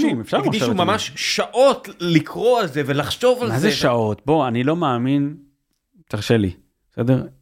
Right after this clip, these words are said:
Speaker 2: שהמד-, מ-, שהמתבטאים על משפט זדורוב קראו את פסק הדין המקורי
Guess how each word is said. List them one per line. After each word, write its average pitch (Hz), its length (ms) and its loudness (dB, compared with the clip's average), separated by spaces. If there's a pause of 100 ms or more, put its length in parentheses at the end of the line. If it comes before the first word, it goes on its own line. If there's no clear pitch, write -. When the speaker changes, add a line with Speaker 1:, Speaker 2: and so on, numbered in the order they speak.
Speaker 2:
שהמד-, 113 380 -2 (180)
מ-, 113 280 2
שהמתבטאים 113 680 0
על 107 100 -2
משפט - 300 -4
זדורוב 139 480 -2 (580)
קראו 127 440 -2 (220)
את - 200 -6 (220)
פסק - 280 -4
הדין 104 260 2 (120)
המקורי 98 680 0